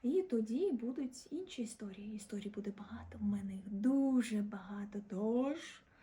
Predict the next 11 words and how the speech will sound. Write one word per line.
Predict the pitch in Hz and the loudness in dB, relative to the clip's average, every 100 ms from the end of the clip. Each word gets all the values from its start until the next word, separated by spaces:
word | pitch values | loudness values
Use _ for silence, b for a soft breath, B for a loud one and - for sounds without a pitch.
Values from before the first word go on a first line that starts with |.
| B | B
приєднуйтеся, | - 302 403 480 349 247 214 214 | -6 0 0 0 0 -2 -2 0
і | 208 | 0
привид | 208 214 247 294 233 220 | 0 2 2 2 0 -2
пані | 214 226 208 | -2 2 0
казки | 208 214 269 285 262 | 0 -4 -4 -4 -4
час | 254 214 233 247 | -2 -2 -2 -2
від | 254 247 | -2 0
часу | 247 240 226 | -2 -2 -2
буде | 214 330 311 | -2 -2 -2
розпалювати | 254 247 220 233 240 226 220 | -4 -4 -4 -2 0 0 0
вогонь | 214 202 202 226 226 | 0 0 2 2 0